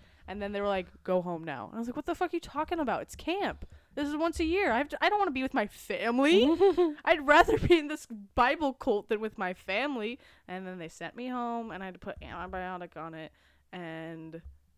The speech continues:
Speaker 1: that's it. That was, <laughs> that's the story. It was a spider bite. That, it was gigantic
Speaker 2: Mm.
Speaker 1: from, from Middle Oregon.
Speaker 2: That's deeply unsettling. I gotta say,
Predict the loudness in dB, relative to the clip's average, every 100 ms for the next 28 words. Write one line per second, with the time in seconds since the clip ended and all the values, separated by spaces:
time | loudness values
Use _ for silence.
0 | _ _ _ _ _ _ -10 -10 -10 -8
1 | -8 -6 -6 -6 -6 -4 -6 -6 -10 0
2 | 2 2 0 -6 -10 -4 -2 -2 -4 -8
3 | -6 -4 -4 -6 -8 -8 -6 -4 -4 -6
4 | -16 -18 -18 -16 -14 -16 -20 -12 -8 -8
5 | -10 -12 -10 -10 -12 -18 -16 -10 -4 -4
6 | -2 -4 -6 -14 -20 _ _ -16 -16 -16
7 | -14 -12 -10 -10 -10 -10 -12 -10 -12 -12
8 | 0 4 4 4 2 2